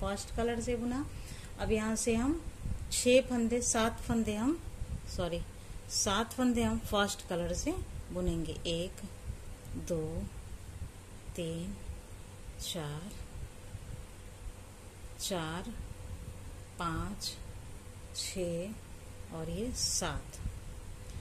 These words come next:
फिर तीन फंदे second color से, एक, दो, तीन। तो हमारा देखिए first pattern हमारा complete हुआ। marker transfer करेंगे, फिर यहाँ से start करेंगे,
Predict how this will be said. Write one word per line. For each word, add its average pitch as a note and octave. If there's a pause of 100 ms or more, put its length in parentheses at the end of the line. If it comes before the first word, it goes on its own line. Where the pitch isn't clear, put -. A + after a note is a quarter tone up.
(160)
फिर C4 (100)
तीन B3
फंदे A#3 (2000)
second F3+
color E3
से, -
एक, F#3+ (1000)
दो, E3+ (640)
तीन। D#3
तो -
हमारा G#3+
देखिए A#3 (760)
first G3+
pattern A#3
हमारा A#3+
complete A#3
हुआ। C#4+
marker F#3+
transfer G#3+
करेंगे, A#3+ (580)
फिर C4+
यहाँ A#3
से C#4
start F3
करेंगे, F3